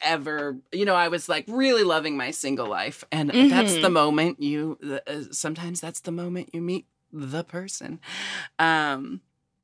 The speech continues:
Speaker 1: another fun fact I know about you is that you love oversized things, that you
Speaker 2: Oh
Speaker 1: take
Speaker 2: my
Speaker 1: special
Speaker 2: God.
Speaker 1: delight in, like, an oversized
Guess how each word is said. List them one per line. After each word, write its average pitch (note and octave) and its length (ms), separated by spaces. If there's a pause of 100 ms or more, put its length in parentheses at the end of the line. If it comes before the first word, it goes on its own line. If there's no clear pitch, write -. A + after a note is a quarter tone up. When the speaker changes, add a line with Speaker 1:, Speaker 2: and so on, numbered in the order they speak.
(160)
Speaker 1:
another F3 460
fun D3+ 300
fact C#3+ 340
I D3 80
know D3+ 220
about D3+ 320
you F#3 280 (380)
is C#3+ 440
that D3 300
you D#3+ 200
love D#3+ 500 (140)
oversized F#3+ 1300
things, - 800
that - 140
you C3+ 100
Speaker 2:
Oh - 20
Speaker 1:
take C#3+ 260
Speaker 2:
my G#3 140
Speaker 1:
special F#3+ 600
Speaker 2:
God. - 80
Speaker 1:
delight D3 520
in, C3+ 260
like, B2+ 220
an A#2 100
oversized C#3 1120